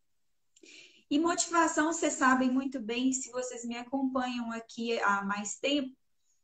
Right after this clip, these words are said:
vocês sabem que motivação é igual injeção de adrenalina. Eu sempre falo aqui, o efeito é curto porque é algo que vem de fora para te animar. Mas nós não queremos que você seja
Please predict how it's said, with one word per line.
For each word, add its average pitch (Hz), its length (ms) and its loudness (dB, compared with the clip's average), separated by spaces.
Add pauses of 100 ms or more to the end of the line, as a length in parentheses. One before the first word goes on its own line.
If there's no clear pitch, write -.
(220)
vocês 262 340 -2
sabem 254 500 2
que - 160 -4
motivação 269 800 2
é 285 80 4
igual 277 300 4
injeção 330 500 0
de 285 100 0
adrenalina. 269 840 0
Eu 226 80 -12
sempre 254 420 -6
falo 262 240 4
aqui, 254 300 -6
o 233 100 -2
efeito 254 400 -2
é 311 100 -2 (140)
curto - 460 -6
porque 339 320 -4 (340)
é 269 100 0
algo 262 340 2
que 294 120 -8
vem 294 220 -2
de 311 180 -2
fora 302 460 2
para 311 240 -2
te 285 120 -6
animar. 294 480 -2 (1040)
Mas 370 920 0
nós 294 300 4
não 349 200 2
queremos 294 540 0
que 311 100 -6
você 277 420 -2
seja 254 720 -2